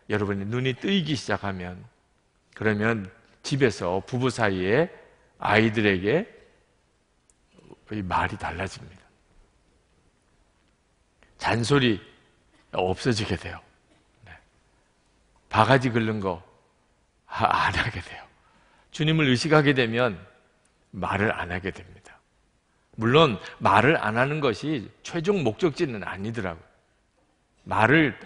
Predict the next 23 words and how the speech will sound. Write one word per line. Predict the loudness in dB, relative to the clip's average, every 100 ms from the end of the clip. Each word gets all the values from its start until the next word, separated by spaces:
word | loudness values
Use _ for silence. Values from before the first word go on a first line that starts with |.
| -6
안 | 0 2
하는 | 2 0
것은 | -2 -4 -6 -6
꼭 | -4 -4 -6 _
좋은 | -6 -2 0 2
일만은 | 2 2 0 0 -4
아닙니다. | -4 -10 -16 -18 -20 _ _ _ -20
네. | -20 _ _ _ _ _ _ _ -10
주님이 | -4 0 2 4 4
원하시는 | 4 4 6 4 2 -4 -2
말을 | -2 -2 -2
하는 | -2 -2 0
단계까지 | -2 -2 -4 0 0
가야 | -2 -4 -4
되는 | -4 -8
거죠. | -14 -20 _ _ _ _ _ _ _ -12
주님이 | -6 -2 -2 0
원하시는 | 0 0 0 -2 -6 -14
말, | -16 -14
주님이 | -8 -4 -2 0 0
하라고 | 2 4 4 4 0
하시는 | -2 -10 -10 -10
말. | -16